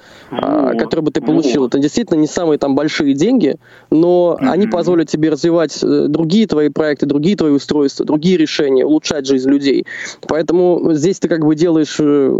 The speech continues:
Speaker 1: хуже себе и тем людям, которые бы могли бы вроде бы дать эту небольшую сумму,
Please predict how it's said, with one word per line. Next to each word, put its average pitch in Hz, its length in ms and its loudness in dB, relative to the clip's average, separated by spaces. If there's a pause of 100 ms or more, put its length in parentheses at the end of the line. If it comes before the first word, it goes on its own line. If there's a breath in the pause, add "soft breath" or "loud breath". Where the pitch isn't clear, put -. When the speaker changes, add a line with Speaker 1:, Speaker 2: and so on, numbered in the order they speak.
Speaker 1:
хуже 156 320 0
себе 208 520 0
и 190 160 2
тем 220 180 -2
людям, 220 300 2
которые 151 380 0
бы 143 280 2
могли 180 340 2
бы 185 120 2
вроде 151 240 0
бы 139 140 0
дать 143 240 -4
эту - 120 -10
небольшую 139 460 -2
сумму, - 400 -2